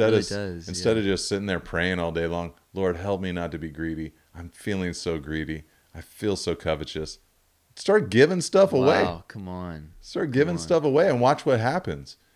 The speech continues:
Speaker 2: It leaves you, the money leaves you, the stuff leaves you, and you start realizing, "Wow, I'm okay.
Speaker 1: Yeah.
Speaker 2: I didn't need that. It, it really wasn't, you know, as,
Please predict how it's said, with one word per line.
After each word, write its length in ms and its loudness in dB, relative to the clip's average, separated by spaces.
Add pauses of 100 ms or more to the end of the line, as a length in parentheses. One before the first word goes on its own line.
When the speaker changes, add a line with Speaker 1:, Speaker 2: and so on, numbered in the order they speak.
(120)
Speaker 2:
It 160 -2
leaves 460 2
you, 400 0 (400)
the 80 -4
money 320 0
leaves 420 0
you, 220 0
the 120 -6
stuff 440 0
leaves 400 -2
you, 280 -2 (400)
and 140 -6
you 60 -8
start 300 -2
realizing, 680 -2 (880)
"Wow, 300 -10 (840)
I'm 160 -4
okay. 420 -6 (260)
Speaker 1:
Yeah. 360 -8 (240)
Speaker 2:
I 60 -10
didn't 380 -2
need 240 0
that. 400 0 (580)
It, 240 -8
it 140 -6
really 280 -2
wasn't, 600 -2 (340)
you 160 -8
know, 200 -4
as, 440 -6